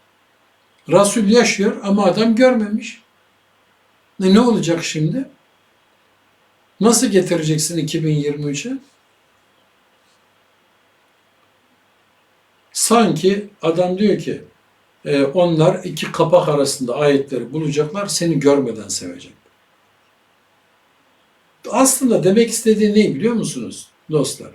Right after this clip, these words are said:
Siz torpilli doğdunuz. Hiç sıkmayın canınızı. Siz torpilli doğdunuz ya. O kadar basit. Ne kadar şükretseniz az. Adam ne zaman Müslüman olduğunu bilmiyor.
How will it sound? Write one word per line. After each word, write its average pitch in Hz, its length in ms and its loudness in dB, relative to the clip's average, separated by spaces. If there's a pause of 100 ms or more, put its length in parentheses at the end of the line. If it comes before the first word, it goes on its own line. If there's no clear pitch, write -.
(160)
Siz - 340 -4
torpilli 131 560 -6
doğdunuz. - 640 -18 (1200)
Hiç 233 580 -4
sıkmayın 139 580 -4
canınızı. - 500 -16
Siz 214 320 -8
torpilli 196 500 -4
doğdunuz 214 520 -10
ya. 220 60 -14 (920)
O 220 140 -4
kadar 208 380 -4
basit. 208 400 -8 (1700)
Ne 233 180 2
kadar 208 260 -2
şükretseniz 165 760 -6
az. - 360 -10 (3750)
Adam 196 380 2
ne 190 100 2
zaman 165 360 2
Müslüman 151 500 0
olduğunu 143 440 0
bilmiyor. - 320 -10